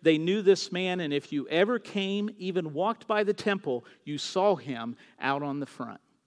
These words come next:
That's crucial. You also had Christians at this time, early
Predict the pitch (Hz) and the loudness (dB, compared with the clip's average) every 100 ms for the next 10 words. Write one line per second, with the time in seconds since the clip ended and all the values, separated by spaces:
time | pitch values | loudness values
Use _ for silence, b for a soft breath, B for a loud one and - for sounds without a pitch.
0 | _ b b b b - - - 147 117 | _ b b b b -10 -10 -8 -8 -8
1 | - - _ _ _ _ _ _ _ b | -12 -16 _ _ _ _ _ _ _ b
2 | b b b b b 190 196 185 151 - | b b b b b 0 2 0 0 0
3 | 180 - 147 131 143 127 127 - 143 127 | 0 -2 -6 -6 -8 -8 -10 -8 -8 -6
4 | 117 113 _ - 185 208 202 175 | -6 -8 _ 2 8 10 10 6